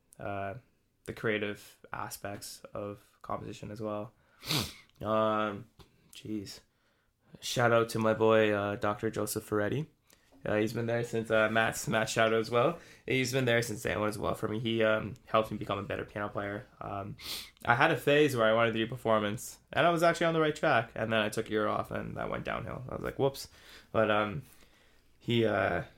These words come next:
Speaker 1: he was there through a lot to help me out with, like, some personal issues and, um, piano stuff. So, uh, also shout out to Lane Lau as well. She is wonderful. Joe's wife. She's a great pianist as well. Um, who else?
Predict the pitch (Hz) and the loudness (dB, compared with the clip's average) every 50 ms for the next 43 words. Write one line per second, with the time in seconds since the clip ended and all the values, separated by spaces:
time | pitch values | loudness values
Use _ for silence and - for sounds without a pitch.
0 | _ _ - - - 139 147 139 117 120 110 113 113 110 110 107 104 104 104 104 | _ _ -10 0 4 6 6 6 6 6 4 4 4 2 0 0 2 0 0 0
1 | 104 - - - - 107 101 101 101 127 110 104 110 104 104 - - 113 - - | 0 -2 -4 -4 -4 -4 -2 -2 -2 -4 -4 -4 -4 -4 -6 -4 -6 -6 -6 -4
2 | 107 104 104 - - _ - - 107 101 - 104 101 101 - 104 104 101 107 - | -6 -6 -6 -8 -12 _ -10 -10 -8 -6 -6 -6 -6 -8 -8 -10 -10 -12 -10 -8
3 | 107 104 98 101 101 98 101 104 101 98 98 101 123 - _ _ _ _ _ _ | -8 -8 -8 -8 -12 -12 -12 -12 -12 -12 -12 -12 -14 -16 _ _ _ _ _ _
4 | _ _ _ _ _ - - 113 104 101 101 104 101 101 - - 104 101 98 107 | _ _ _ _ _ -10 -6 -6 -4 -4 -4 -6 -6 -6 -6 -6 -6 -6 -8 -8
5 | - - - - 101 98 98 110 - - _ _ _ _ _ _ _ _ _ - | -14 -14 -12 -10 -10 -10 -10 -12 -14 -18 _ _ _ _ _ _ _ _ _ -12
6 | - 98 98 - - 117 - 127 120 - 120 113 110 - 117 107 107 107 107 104 | -10 -6 -2 0 0 0 0 0 0 2 4 4 4 2 0 -2 0 -2 -2 -4
7 | 104 101 104 104 113 110 101 101 98 - - - 113 110 117 104 104 107 107 113 | -4 -6 -6 -6 -6 -6 -6 -8 -8 -10 -8 -8 -6 -6 -6 -8 -8 -8 -6 -4
8 | - 110 113 123 - _ _ _ _ _ _ _ _ _ _ _ - 113 110 107 | -4 -4 -4 -4 -8 _ _ _ _ _ _ _ _ _ _ _ -6 -2 -2 -2
9 | 107 107 113 107 104 101 104 - - - _ - - - 104 101 - - _ _ | -2 -2 -4 -4 -4 -4 -6 -10 -14 -20 _ -16 -12 -10 -10 -10 -12 -14 _ _
10 | _ - - - 113 110 101 - - 107 104 107 - - 107 117 110 104 104 107 | _ -14 -6 -2 -2 -2 -2 -4 -8 -10 -10 -10 -12 -12 -10 -8 -8 -8 -8 -10
11 | - _ _ _ _ _ _ _ _ _ _ - 107 107 104 104 104 101 104 98 | -12 _ _ _ _ _ _ _ _ _ _ -10 -8 -6 -6 -4 -4 -6 -6 -8
12 | - - - - - - - - - 101 - - - - - | -10 -14 -18 -16 -14 -10 -8 -8 -8 -10 -10 -14 -18 -20 -20